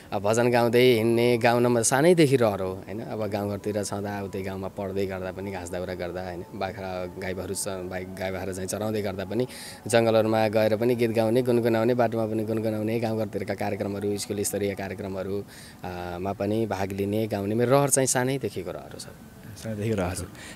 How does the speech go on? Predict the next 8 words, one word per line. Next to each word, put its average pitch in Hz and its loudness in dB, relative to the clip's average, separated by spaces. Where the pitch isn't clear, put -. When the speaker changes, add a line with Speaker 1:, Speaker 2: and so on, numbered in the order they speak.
Speaker 2:
तपाईँलाई 143 10
कलाकारमा 139 10
सबैभन्दा 139 10
मनपर्ने 139 6
कलाकार 107 4
चाहिँ 104 -6
को 98 -10
हुनुहुन्छ? 78 -10